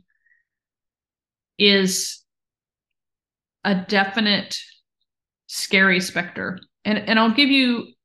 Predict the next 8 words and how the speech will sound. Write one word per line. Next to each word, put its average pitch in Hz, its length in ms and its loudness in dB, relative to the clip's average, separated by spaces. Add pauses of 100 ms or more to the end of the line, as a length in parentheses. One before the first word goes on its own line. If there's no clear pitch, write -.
(640)
a, 196 500 -6
a 190 80 -2
strange 226 460 0
example. 190 680 -6
One 202 220 0
of 202 140 0
them 185 440 0
is 180 380 -4